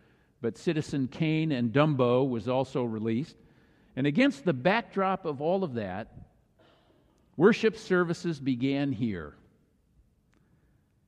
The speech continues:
And this community began to organize and to teach. Worship services have continued uninterrupted, as have session meetings and deacon meetings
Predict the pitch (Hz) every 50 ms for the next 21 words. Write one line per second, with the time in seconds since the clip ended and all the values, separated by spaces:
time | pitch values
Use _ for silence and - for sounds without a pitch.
0 | _ _ _ _ _ _ _ _ _ _ _ _ _ _ _ - 165 190 196 233
1 | 190 - - - - 180 170 180 196 208 196 175 170 160 135 139 139 143 151 151
2 | 160 156 139 131 - 131 156 165 170 147 139 120 113 104 95 92 87 82 80 78
3 | 73 - - - - - _ _ _ _ _ _ _ _ _ _ _ - - 104
4 | 98 - 120 - - - 170 147 104 76 - - - - - - _ _ _ _
5 | _ _ _ _ _ _ _ _ _ _ _ _ _ _ _ _ _ _ - -
6 | 156 190 190 - 196 165 - - - 185 185 180 175 165 165 - - 175 170 160
7 | - - 156 135 - - 143 131 - - 175 175 165 160 160 160 143 - 131 139
8 | 156 156 151 151 151 160 175 160 165 - - 92 78 69 - - - - _ _
9 | _ _ _ _ _ - - 117 120 - - 139 131 120 123 - - 170 156 151
10 | - - 143 123 117 113 117 117 107 104 101 101 95 110 107 98 98 127 143 135
11 | - 127 110 107 110 107 101 98 95 92 87 82 - - -